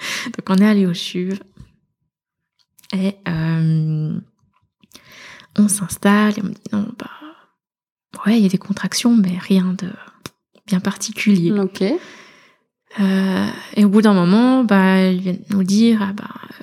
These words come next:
Speaker 1: euh, vous allez certainement rentrer à la maison. Mais on attend, on veut, euh, discuter encore avec les médecins avant de vous faire partir. »
Speaker 2: Mhm.
Speaker 1: On, on vous redit.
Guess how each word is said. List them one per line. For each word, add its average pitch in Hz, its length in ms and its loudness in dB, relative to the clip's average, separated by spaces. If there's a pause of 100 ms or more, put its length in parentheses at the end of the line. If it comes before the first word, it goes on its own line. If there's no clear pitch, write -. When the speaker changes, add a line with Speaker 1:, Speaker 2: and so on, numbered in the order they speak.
(120)
Speaker 1:
euh, - 20 -20 (180)
vous 202 160 0
allez 185 160 -2
certainement 185 400 -2
rentrer 202 300 -2
à 214 40 4
la 196 60 2
maison. 180 300 -2 (1200)
Mais 208 80 4
on 226 160 4
attend, 190 280 0
on 220 140 2
veut, 175 260 0
euh, 170 140 -2
discuter - 360 -4
encore 190 180 0
avec 180 220 -2
les 180 60 -4
médecins 185 360 0
avant 196 160 0
de 170 60 -4
vous 170 60 -6
faire 170 220 -8
partir. » 196 640 -2
Speaker 2:
Mhm. 254 240 -2 (960)
Speaker 1:
On, 175 260 -6
on 175 100 -4
vous 175 100 -6
redit. 190 320 -10